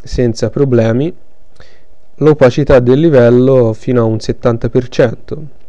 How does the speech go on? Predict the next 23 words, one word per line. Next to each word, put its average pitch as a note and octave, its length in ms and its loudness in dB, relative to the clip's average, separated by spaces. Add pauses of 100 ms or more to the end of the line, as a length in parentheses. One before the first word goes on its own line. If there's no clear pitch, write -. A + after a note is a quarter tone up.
(480)
o A2+ 560 0
un A#2 160 0
ottanta. B2+ 640 -2 (1040)
Vedete E3 240 2
un A#2 140 2
po' - 200 0 (640)
come B2+ 220 2
vi C3 100 0
sembra A#2 360 2
che, A2 680 -6
che - 100 -14
possa A#2+ 300 -2
andare A2 200 2
meglio. G#2+ 220 0
A A#2+ 40 0
me B2 80 2
mi A2+ 60 0
pare A2 220 0
che A#2 80 -2
un A#2 100 -2
settanta A#2 460 0
possa G#2+ 540 -6
essere, A2 520 -6